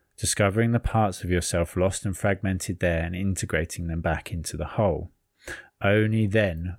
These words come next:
will you be complete, and only then will you have a complete perspective or viewpoint of reality, of life, and be able to actually make decisions based upon what is most beneficial for you at any given time.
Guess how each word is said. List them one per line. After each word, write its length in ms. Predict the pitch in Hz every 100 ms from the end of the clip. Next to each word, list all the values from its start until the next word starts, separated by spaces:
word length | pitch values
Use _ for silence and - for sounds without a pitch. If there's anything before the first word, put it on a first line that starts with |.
| -
will 240 | 95 87
you 160 | 82 82
be 220 | 82 78
complete, 720 | - 82 80 127 107 85 - - -
and 100 | 95
only 240 | 101 104
then 280 | 101 110 98
will 80 | 95
you 140 | 90
have 220 | 87 104 90
a 60 |
complete 480 | - 92 - 98 -
perspective 600 | 90 - 117 73 - 87
or 80 | 85
viewpoint 480 | 90 98 - 90 85
of 160 | 87 101
reality, 520 | 98 107 107 - 95
of 140 | 82
life, 460 | 95 104 107 - - - - -
and 120 | 110
be 80 | 104
able 200 | 113 107
to 120 | - 113
actually 340 | - - 101
make 380 | 98 107 101 -
decisions 720 | - - 127 107 92 87 85
based 440 | - 95 92 -
upon 380 | 82 - 95 92
what 200 | 90 87
is 140 | 90
most 300 | 92 87 87
beneficial 560 | - 85 82 87 - 87
for 260 | - 104 90
you 160 | 82
at 120 | 82
any 240 | 87 87 85
given 360 | - 80 80
time. 500 | 82 - 123 76 78